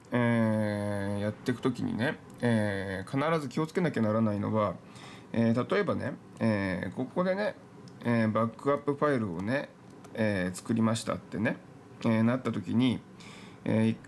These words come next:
ー、で、次に一回ね、ノートパソコンに、で更新して、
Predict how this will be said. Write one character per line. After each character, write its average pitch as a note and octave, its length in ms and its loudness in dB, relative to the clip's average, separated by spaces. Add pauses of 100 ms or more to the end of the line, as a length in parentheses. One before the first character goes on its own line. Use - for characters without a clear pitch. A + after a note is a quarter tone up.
(160)
ー、 - 40 -2
で、 E3+ 160 2
次 E3 260 -2
に C#3 120 4
一 A#2 80 -2 (120)
回 E3+ 160 2
ね、 G3 160 -2 (160)
ノ F3 240 2
ー G#3 40 -6
ト G#3 120 0
パ G#3+ 140 2
ソ G3+ 120 -2
コ D#3+ 220 0
ン D#3 180 0
に、 F#3 360 -2 (240)
で E3+ 100 2
更 D3 300 0
新 D3 260 0
し C#3+ 80 -6
て、 F#3+ 300 0